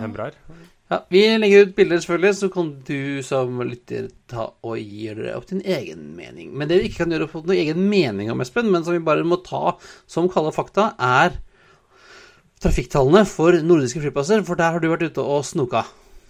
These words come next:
Speaker 1: Ja, det har faktisk vært litt sånn, kall det si, endringer i toppen der, eh, fordi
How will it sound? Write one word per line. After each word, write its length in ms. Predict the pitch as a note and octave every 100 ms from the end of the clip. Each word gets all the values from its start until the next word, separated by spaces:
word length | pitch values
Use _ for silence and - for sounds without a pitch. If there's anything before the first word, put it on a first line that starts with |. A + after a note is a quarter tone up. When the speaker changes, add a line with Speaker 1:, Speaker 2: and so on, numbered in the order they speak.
| -
Speaker 1:
Ja, 540 | A2+ A#2+ D3 G#3+ D#3+ G2+ _ - A2
det 160 | C#3 C#3+
har 160 | D3 D#3
faktisk 380 | D3 - D#3 C#3
vært 240 | C#3+ C#3
litt 240 | C3+ _
sånn, 380 | - A#2 A2+ A#2 _ _ _ _ _ _ _ _
kall 240 | - G2+ F#2+
det 140 | A2
si, 240 | - G#2+ G#2 _ -
endringer 640 | A#2 F#2+ E2+ D#2+ E2+ F#2
i 80 | A#2
toppen 240 | A2 G2+
der, 160 | A#2+ F3+
eh, 460 | D#3 C#3 C#3 C#3+ C3 -
fordi 580 | B2 G#2+ G#2 G#2+ B2